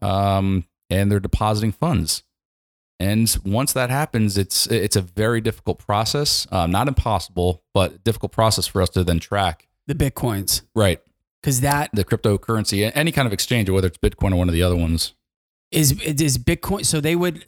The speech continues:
Speaker 2: so they would, t-, i-, in that case, are they using their debit or credit card to purchase Bitcoins and then send them?
Speaker 1: So
Speaker 2: Is that how the
Speaker 1: <clears throat>
Speaker 2: Bitcoin thing works?
Speaker 1: Uh, a lot of times what I'm seeing, uh, more often than, than any other kind of purchase is they'll actually go get cash and deposit the cash into the machine.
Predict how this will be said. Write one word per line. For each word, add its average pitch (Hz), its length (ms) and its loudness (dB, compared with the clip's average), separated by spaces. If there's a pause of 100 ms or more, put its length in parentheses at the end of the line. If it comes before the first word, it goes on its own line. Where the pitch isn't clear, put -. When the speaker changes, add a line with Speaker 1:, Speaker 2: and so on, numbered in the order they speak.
Speaker 2:
so 143 220 0
they 147 140 0
would, 151 160 -2
t-, - 160 -2 (180)
i-, 139 100 0
in 139 180 0
that 185 200 0
case, 160 240 0
are 151 80 0
they 139 80 0
using 143 400 2
their 139 140 0
debit 139 320 -2
or 127 60 0
credit 139 320 -2
card 131 220 0
to 107 60 -2
purchase 135 460 0
Bitcoins 170 500 0
and 127 100 -6
then 131 140 -4
send 127 360 0
them? 196 200 0 (1300)
Speaker 1:
So 127 200 2
Speaker 2:
Is 120 80 0
that 156 140 2
how 160 80 0
the 131 80 0
Speaker 1:
<clears throat> - 20 6
Speaker 2:
Bitcoin 170 460 2
thing 185 200 0
works? 208 380 -2 (300)
Speaker 1:
Uh, 110 200 0
a 104 100 2
lot 123 160 2
of 175 80 -8
times 156 160 -4
what 117 80 0
I'm 120 140 2
seeing, 127 420 0
uh, 101 120 2
more 107 220 0
often 107 300 0
than, 98 240 2
than 92 220 -2
any 107 180 2
other 98 180 0
kind 101 220 -2
of 87 80 -6
purchase 104 320 0
is 90 220 0
they'll 98 180 0
actually 104 240 -2
go 95 220 0
get 90 160 -6
cash - 560 -2 (140)
and 90 60 -4
deposit 98 400 -2
the - 60 -20
cash 92 300 0
into 87 160 -2
the 87 60 2
machine. 95 420 0